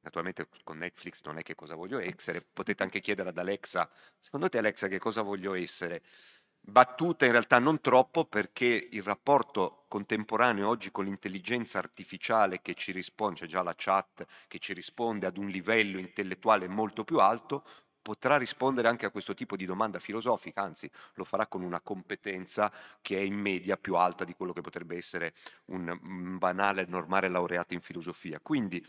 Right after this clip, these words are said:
tornando a noi, che cos'è questa domanda?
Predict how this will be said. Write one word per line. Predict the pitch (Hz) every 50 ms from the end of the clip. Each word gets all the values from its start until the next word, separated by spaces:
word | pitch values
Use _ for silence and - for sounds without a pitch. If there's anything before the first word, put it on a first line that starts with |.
| - - - - _ _
tornando | - 135 123 151 160 175 165
a | 123
noi, | 98 95 95 98 -
che | - 135 -
cos'è | - 160 143 117 117 127 -
questa | - - 104 101 - - - 117 113 113 - - _ _ _ _ _
domanda? | _ _ 104 113 107 107 101 85 80 80 80 78 78 82 82